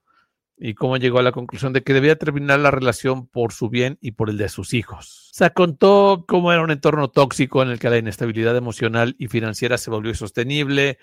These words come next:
eh, dio detalles, ¿no? Que, que hablaban del ambiente caótico en el que vivía. Por ej-, puso un ejemplo, contó que en medio de un ep-, decidió regalar, eh, Kanye West cinco Lamborghinis,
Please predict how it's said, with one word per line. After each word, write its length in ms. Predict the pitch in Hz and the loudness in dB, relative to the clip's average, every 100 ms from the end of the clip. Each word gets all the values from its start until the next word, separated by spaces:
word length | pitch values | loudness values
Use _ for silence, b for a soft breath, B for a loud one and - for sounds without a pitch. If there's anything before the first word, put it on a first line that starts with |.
| _ - | _ -8
eh, 640 | 113 107 104 104 101 98 - _ - | -4 -2 -2 -4 -6 -10 -16 _ -10
dio 340 | 147 123 123 123 110 | 0 2 2 -4 -6
detalles, 640 | 120 - 139 139 117 95 | -2 4 4 4 0 -2
¿no? 260 | 101 113 123 | -8 -8 -8
Que, 400 | 110 98 90 - b b _ - | -4 -4 -4 -12 b b _ -4
que 200 | 113 107 | 0 2
hablaban 420 | 104 110 117 113 | 2 2 0 0
del 140 | 107 | -2
ambiente 480 | 101 101 104 101 123 | -2 -4 -4 0 0
caótico 480 | - 135 123 127 - | 4 4 2 -2 -6
en 60 | 104 | -8
el 60 | 98 | -6
que 120 | 107 | -4
vivía. 460 | 104 117 123 110 _ _ | -2 0 2 0 _ _
Por 180 | - 113 113 113 120 | 0 0 0 -2 -6
ej-, 120 | 123 | -8
puso 220 | - 123 | -6 -4
un 80 | 135 | -4
ejemplo, 500 | 127 135 120 117 117 | -4 -2 -2 -2 -4
contó 380 | 113 101 - 113 | -4 -6 -2 -2
que 300 | 120 113 101 b b b b _ | 0 0 -2 b b b b _
en 300 | - 113 113 | -10 -8 -6
medio 220 | 113 123 123 | -2 0 0
de 40 | |
un 60 | 123 | 0
ep-, 120 | 120 _ | -6 _
decidió 420 | 117 - 110 120 | -10 -8 -2 0
regalar, 440 | 120 117 117 117 117 _ _ _ - | 2 0 0 -2 -6 _ _ _ -10
eh, 180 | 135 | -8
Kanye 300 | 101 123 120 | -4 -4 -2
West 460 | 117 117 120 - _ _ _ _ _ _ | 0 2 2 -2 _ _ _ _ _ _
cinco 360 | - 131 123 120 | -6 -4 -2 0
Lamborghinis, 840 | 113 107 101 117 120 139 - - | 0 -2 -2 -2 -2 -4 -8 -16